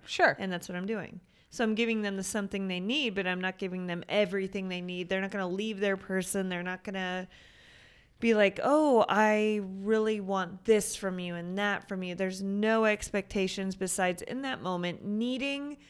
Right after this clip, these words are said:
Speaker 2: I mean, what did you need from me in the moment that you met me?
Speaker 1: Uh,
Speaker 2: You
Speaker 1: fun
Speaker 2: don't
Speaker 1: night.
Speaker 2: A fun night, right?
Speaker 1: Yeah,
Speaker 2: And
Speaker 1: an
Speaker 2: I met you
Speaker 1: excuse to
Speaker 2: there.
Speaker 1: put pants on.
Speaker 2: I met you there and we put pants on
Speaker 1: <laughs>
Speaker 2: together, right? Like, I was
Speaker 1: Yeah, no,
Speaker 2: able
Speaker 1: you're
Speaker 2: to
Speaker 1: right.
Speaker 2: be the someone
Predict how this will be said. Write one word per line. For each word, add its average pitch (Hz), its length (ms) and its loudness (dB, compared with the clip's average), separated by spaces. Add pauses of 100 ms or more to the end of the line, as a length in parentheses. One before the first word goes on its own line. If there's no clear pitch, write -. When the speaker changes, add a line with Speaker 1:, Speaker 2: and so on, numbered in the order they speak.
(160)
Speaker 2:
I - 60 -6
mean, 233 200 2
what 240 120 8
did 254 200 4
you 233 100 2
need 220 220 2
from 202 160 -4
me 190 120 -2
in 180 120 -6
the 175 40 -8
moment 175 400 -6
that - 140 -4
you 113 80 -6
met 170 200 -6
me? 104 280 -10 (1200)
Speaker 1:
Uh, 160 400 -12 (120)
Speaker 2:
You 226 100 -2
Speaker 1:
fun 247 100 4
Speaker 2:
don't 214 100 2
Speaker 1:
night. 202 260 0 (440)
Speaker 2:
A 254 60 -6
fun 302 220 0
night, 370 260 -4 (300)
right? 240 380 2 (160)
Speaker 1:
Yeah, 214 240 2 (140)
Speaker 2:
And 226 120 4
Speaker 1:
an 247 80 6
Speaker 2:
I - 20 0
met 349 200 2
you 226 100 4
Speaker 1:
excuse 208 80 6
to 165 80 6
Speaker 2:
there. 190 80 2
Speaker 1:
put 202 160 -2
pants 220 320 0
on. 151 240 -6
Speaker 2:
I 247 120 6
met 262 340 4
you 330 240 4
there 294 320 6
and 285 120 0
we 254 140 -2
put 277 220 -2
pants 226 340 0
on 185 80 -4
Speaker 1:
<laughs> - 100 -6
Speaker 2:
together, 151 380 -4 (420)
right? 262 300 2
Like, 254 180 2
I 262 220 6
was 349 120 2
Speaker 1:
Yeah, 339 180 8
no, 311 140 2
Speaker 2:
able 277 100 2
Speaker 1:
you're 262 100 2
Speaker 2:
to - 60 4
Speaker 1:
right. 285 200 4
Speaker 2:
be 262 180 2
the 247 140 -2
someone 311 720 0